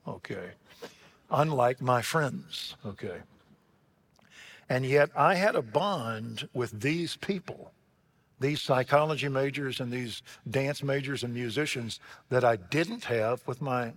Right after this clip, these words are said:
my, uh, old athletic buddies that weren't Christians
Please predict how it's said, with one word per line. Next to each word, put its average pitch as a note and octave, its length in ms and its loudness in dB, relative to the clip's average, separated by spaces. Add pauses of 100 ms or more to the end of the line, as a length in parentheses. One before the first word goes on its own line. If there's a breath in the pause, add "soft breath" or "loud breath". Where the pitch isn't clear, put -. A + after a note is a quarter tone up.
(540)
my, A#2+ 400 -2 (760 soft breath)
uh, - 280 -8 (580)
old C#3+ 360 0
athletic C#3+ 540 4
buddies A2+ 440 -6 (380 soft breath)
that C#3 100 0
weren't B2+ 260 -4
Christians A#2 540 -4